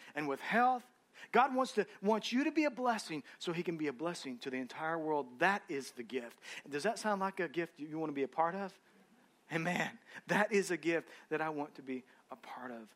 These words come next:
Well, let me ask you something. What is your perspective of money? Because our perspective of money affects our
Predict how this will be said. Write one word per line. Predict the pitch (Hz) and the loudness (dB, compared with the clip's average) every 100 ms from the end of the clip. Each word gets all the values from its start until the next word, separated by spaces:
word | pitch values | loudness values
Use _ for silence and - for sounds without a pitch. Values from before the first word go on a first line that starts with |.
| _ - | _ -2
Well, | 143 | 0
let | 147 | 2
me | 170 | 2
ask | 180 170 | 2 0
you | - | -8
something. | - - - - - - - | -14 -16 -20 -20 -20 -18 -4
What | 135 156 | 0 2
is | 170 | 2
your | 185 | 0
perspective | 180 185 - 185 175 185 170 - | 0 -6 -2 -2 -2 -8 -10 -14
of | 123 107 | -18 -12
money? | 110 107 101 95 _ _ _ _ _ _ _ _ _ _ _ _ - 139 | -12 -12 -14 -20 _ _ _ _ _ _ _ _ _ _ _ _ -12 -8
Because | 143 143 - | -4 -4 0
our | 147 | -2
perspective | - 139 - - 196 - 175 156 - _ _ _ _ | 0 -6 -6 -2 -4 -2 -4 -4 -12 _ _ _ _
of | 143 120 | -8 -6
money | 127 139 156 160 131 120 | -8 -4 0 0 -2 -6
affects | 110 - 131 - | -10 -6 -6 -4
our | 131 | -6